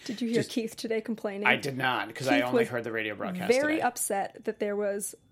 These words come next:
Speaker 1: a review because it t-, it was delaying the action of the game, and he had, he could have had enough time to go get a coffee and take a lap around the stadium,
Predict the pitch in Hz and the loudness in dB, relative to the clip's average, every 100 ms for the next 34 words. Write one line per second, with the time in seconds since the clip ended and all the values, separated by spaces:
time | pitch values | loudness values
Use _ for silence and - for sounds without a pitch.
0 | - 208 208 196 196 190 214 - - 220 | -6 -2 -2 -2 -4 -4 -6 -10 -6 -4
1 | 220 196 - - - - 247 214 180 220 | -4 -4 -8 -8 -10 -8 -2 -2 0 0
2 | 220 247 285 311 330 220 - 208 240 - | 2 2 2 2 0 -6 -4 -2 -2 -2
3 | 247 220 190 196 208 208 214 185 220 190 | -2 -2 -2 -2 -4 -4 -4 0 -2 -2
4 | - _ - - 247 285 285 269 226 220 | -10 _ -12 -4 -2 -2 -2 -2 0 0
5 | 226 254 220 214 202 214 220 220 226 208 | -2 -4 -4 -4 0 0 2 -2 -2 -4
6 | 208 196 - 196 190 196 202 202 202 202 | -4 -6 -6 -4 -4 -4 -6 -6 -6 -4
7 | 214 202 175 202 | -2 -2 -4 -6